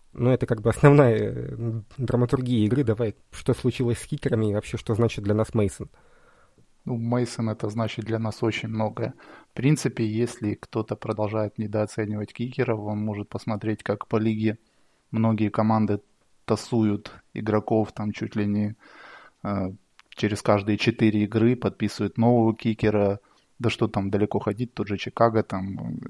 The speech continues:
Speaker 2: э, ещё в прошлом сезоне там пачками менял кикеров, чтобы хоть кто-то,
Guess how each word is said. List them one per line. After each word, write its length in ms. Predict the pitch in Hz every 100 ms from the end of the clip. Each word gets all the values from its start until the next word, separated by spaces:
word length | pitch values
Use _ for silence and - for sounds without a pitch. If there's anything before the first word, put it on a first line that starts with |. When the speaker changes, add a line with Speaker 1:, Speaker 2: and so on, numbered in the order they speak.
| -
Speaker 2:
э, 40 | -
ещё 200 | - 101
в 60 |
прошлом 380 | - 110 - 110
сезоне 500 | - 107 110 117 107
там 320 | - 98 95 - _ _ _ _ _
пачками 460 | - 107 - 101 98
менял 380 | 95 101 101 101
кикеров, 480 | - 139 - 101 -
чтобы 280 | 101 98
хоть 240 | 98 107 -
кто-то, 520 | - 120 123 110 92